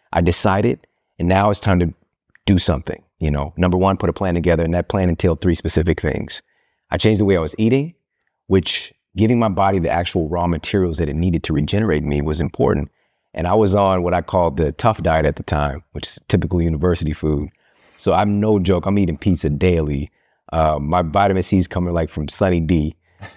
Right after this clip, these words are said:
And, <laughs> um, so it's no wonder I was made out of, like, I was made out of terrible stuff, you know? And so I asked this really important question, which you mentioned, "Okay, if my spine is deteriorating, if my bones are deteriorating,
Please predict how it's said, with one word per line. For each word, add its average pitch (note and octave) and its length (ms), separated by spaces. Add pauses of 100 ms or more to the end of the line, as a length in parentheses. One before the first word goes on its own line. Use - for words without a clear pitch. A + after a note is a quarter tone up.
And, F2+ 340
<laughs> F2 120
um, E2 180
so G2+ 180
it's F#2 120
no G#2+ 140
wonder A2 400
I D#2+ 60
was E2 180
made F#2+ 280
out D#2+ 160
of, D2 40
like, D2+ 260 (300)
I - 80
was E2 120
made F2+ 180
out F2+ 120
of E2+ 60
terrible F2+ 480
stuff, - 480
you D3+ 80
know? D#2+ 240 (560)
And F2+ 140
so G2 260
I F2+ 100
asked G#2+ 420
this - 200
really F#2+ 220
important G2 320
question, E2 300
which D#2+ 120
you D#2+ 60
mentioned, F2 400 (400)
"Okay, E2 320
if D2+ 140
my F#2 120
spine G2+ 360
is F2+ 60
deteriorating, D2+ 680
if - 100
my E2 100
bones G2+ 360
are - 20
deteriorating, D#2+ 760